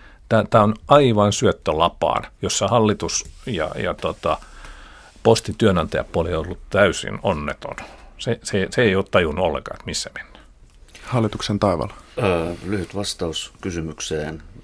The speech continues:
Speaker 3: Tulee jatkumaan yhtä takkuisena kuin tähänkin saakka. Toki asioita saadaan läpi maaliin perille, mut kyllä tää vaikeaa tulee olemaan. Seuraavaksi varmaan kaatuu hallintarekisteri,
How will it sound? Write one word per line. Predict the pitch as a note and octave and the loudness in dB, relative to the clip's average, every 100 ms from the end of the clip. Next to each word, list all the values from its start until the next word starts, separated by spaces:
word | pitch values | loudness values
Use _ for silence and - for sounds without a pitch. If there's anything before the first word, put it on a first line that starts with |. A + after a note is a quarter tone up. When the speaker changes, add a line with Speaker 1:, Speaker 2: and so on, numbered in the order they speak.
| - | -8
Speaker 3:
Tulee | D#2+ D#2 | -4 -2
jatkumaan | D#2+ F2 - E2+ E2+ | -2 -4 -2 0 0
yhtä | F2 F2 | 0 -2
takkuisena | - E2 - E2 D#2+ D#2 | -6 -6 -4 -4 -4 -4
kuin | D#2 | -6
tähänkin | D#2+ D#2+ D2+ D2+ | -4 -4 -4 -6
saakka. | - D2+ - - - - - - - | -6 -8 -8 -12 -12 -20 -20 -20 -6
Toki | - D#2 D#2 C#2 | -4 -2 -4 -4
asioita | E2 D#2+ D#2 | -4 -4 -4
saadaan | - D#2 D#2+ D#2+ D#2+ - - - - - | -4 -4 -2 -2 -4 -8 -20 -20 -12 -4
läpi | F2 E2 F2 - | -2 0 -2 -2
maaliin | F2 D#2+ E2+ D#2+ D#2+ | -2 -2 0 0 -2
perille, | D#2 E2 D#2+ D#2 D#2+ - | -2 -2 -2 -2 -4 -6
mut | E2 D2 | -8 -6
kyllä | - D2+ | -6 -8
tää | - D2+ D2 - - - - - - - | -4 -4 -4 -8 -16 -20 -20 -20 -16 -2
vaikeaa | E2+ D#2+ D#2+ D2 | 0 0 -2 -4
tulee | E2 D#2+ | -4 -4
olemaan. | D#2 D#2+ D2+ D2 D2+ C#2 - - | -2 -2 -2 -4 -6 -10 -14 -14
Seuraavaksi | - D#2 D2+ D2 - | -6 -4 -4 -8 -6
varmaan | E2 E2+ D#2+ D#2 - - - - - - - - - - - - | -4 -2 -2 -4 -8 -14 -20 -20 -20 -20 -20 -20 -20 -20 -20 -10
kaatuu | - D#2+ - D#2+ D#2+ D2+ | -4 -4 -2 -2 -2 -4
hallintarekisteri, | D#2 D#2+ D#2+ D#2+ D#2+ - - E2+ E2 | -4 -2 -2 -4 -6 -6 -6 -4 -4